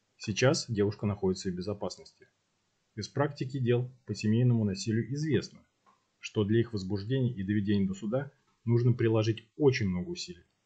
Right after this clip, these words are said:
а полиция и суд будут стараться спустить всё на тормозах и освободить виновников от ответственности. Между тем, Кадыров и другие представители чеченской власти,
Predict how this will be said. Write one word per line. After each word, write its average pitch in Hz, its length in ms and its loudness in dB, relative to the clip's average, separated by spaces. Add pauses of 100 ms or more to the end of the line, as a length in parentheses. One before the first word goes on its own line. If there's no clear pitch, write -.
(240)
а 98 100 -10
полиция 104 480 0
и 92 100 -10
суд 131 240 -4 (400)
будут 98 240 -2
стараться 104 460 -2
спустить - 540 -8
всё 95 200 -2
на 90 60 -4
тормозах 92 520 -2 (340)
и - 40 -10
освободить 92 600 -4
виновников 90 500 -2 (280)
от 101 180 -8
ответственности. - 800 -10 (1160)
Между 127 360 4
тем, 127 400 2
Кадыров 110 480 0
и 113 100 -2
другие 127 340 4
представители 95 600 -2
чеченской - 440 -6
власти, 120 480 -2